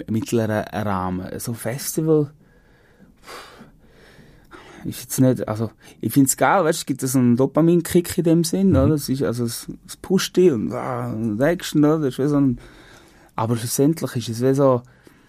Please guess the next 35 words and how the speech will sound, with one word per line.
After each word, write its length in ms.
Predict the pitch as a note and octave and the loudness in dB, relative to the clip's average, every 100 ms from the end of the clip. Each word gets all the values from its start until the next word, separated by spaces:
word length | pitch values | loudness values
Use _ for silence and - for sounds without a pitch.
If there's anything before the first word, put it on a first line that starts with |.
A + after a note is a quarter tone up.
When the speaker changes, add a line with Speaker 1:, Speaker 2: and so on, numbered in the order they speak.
| - _ | -20 _
Speaker 1:
am 160 | A2 G2+ | -6 0
tollsten 420 | B2 B2+ C3+ - | 2 2 2 -6
finde 300 | G#2+ A2+ G#2+ | -2 0 0
ich, 60 | G2+ | 0
wenn 140 | G#2 | 0
ich 140 | G#2 G2 | 0 -2
so 60 | |
in 100 | G2+ | -2
einem 140 | G2 G2 | 0 0
Rahmen 440 | F#2 F#2+ A#2 A2+ | 0 2 4 2
von 380 | - F#2+ F#2+ F#2 _ _ _ _ - | 0 -4 -4 -8 _ _ _ _ -14
zweihundert, 840 | - F#2+ G2+ G2 G2 F#2 F#2+ - - _ _ _ _ _ _ _ - | -8 -4 -4 -4 -4 -6 -12 -18 -20 _ _ _ _ _ _ _ -6
dreihundert 500 | F#2+ G2 G2+ F#2 F2+ | -2 0 2 0 0
Leuten 200 | F#2 F#2 | -2 -4
kann 120 | - | -10
spielen. 440 | - - F2+ G2 A#2 _ - | -10 -6 -4 -6 -10 _ -8
Speaker 2:
Warum? 360 | E2+ G2 A2+ - - | -6 -4 -6 -6 -6
Weil 120 | F2 | -2
Speaker 1:
Wo 40 | |
Speaker 2:
das 80 | G2+ | 0
Speaker 1:
ich 0 | |
die 60 | G2 | 0
Speaker 2:
Publikum 380 | C#3 A2 A2+ E3+ | 0 0 0 0
Speaker 1:
Leute 100 | G#2 | -2
kann. 120 | G2+ | -4
Speaker 2:
siehst, 360 | D2+ D#2 D#2 | -4 -6 -8
oder? 180 | - F#2 G2 _ - - - - - | -10 -12 -16 _ -20 -20 -20 -20 -8
Speaker 1:
Weil 220 | A#2 C#3 D3+ | 0 2 4
ich, 200 | D3+ - - - _ _ _ - | 2 -2 -12 -20 _ _ _ -6
ich 120 | D3+ D3 | -4 0
kann, 280 | D3 B2+ - | 0 0 -6
ich 240 | - - C3 | -8 -6 -2
kann 120 | C#3 | 0
anders 420 | A#2+ C3+ A#2+ - | 2 2 0 2
wirken. 480 | C3+ C#3+ - A2+ | 2 2 -2 -8